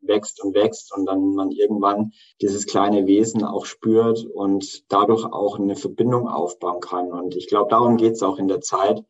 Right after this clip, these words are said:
natürlich für die Partnerin da zu sein und, äh, verständnisvoll zu sein, aber auch die, ja,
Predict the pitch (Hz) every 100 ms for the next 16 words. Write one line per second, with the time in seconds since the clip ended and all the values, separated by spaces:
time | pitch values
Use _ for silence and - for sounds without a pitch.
0 | _ - - 120 113 113 117 - - 107
1 | 110 - 104 107 117 104 104 101 110 -
2 | 117 110 113 104 110 110 107 101 98 95
3 | - _ _ 101 98 95 101 - 113 117
4 | 113 110 107 107 101 - 101 104 107 -
5 | 92 101 98 - 101 113 - - - 101
6 | 101 101 101 - - 107 113 -